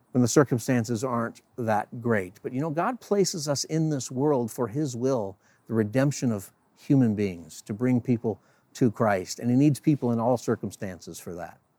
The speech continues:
We need to look at our lives as part of God's story and then put ourselves in there. We need to place ourselves in God's story. And this means something profound. Placing ourselves in God's story,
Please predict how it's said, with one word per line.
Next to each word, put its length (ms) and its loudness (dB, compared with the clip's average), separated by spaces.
We 120 8
need 160 10
to 40 10
look 180 10
at 80 8
our 100 10
lives 440 8
as 80 -4
part 240 4
of 160 -2
God's 300 4
story 600 2
and 160 -6
then 140 -2
put 160 0
ourselves 680 -2
in 280 -2
there. 340 -18
We 100 6
need 140 10
to 40 4
place 340 6
ourselves 480 4
in 160 2
God's 280 4
story. 580 -2
And 100 4
this 160 2
means 340 6
something 360 0
profound. 640 -2
Placing 340 4
ourselves 480 4
in 120 2
God's 280 6
story, 540 4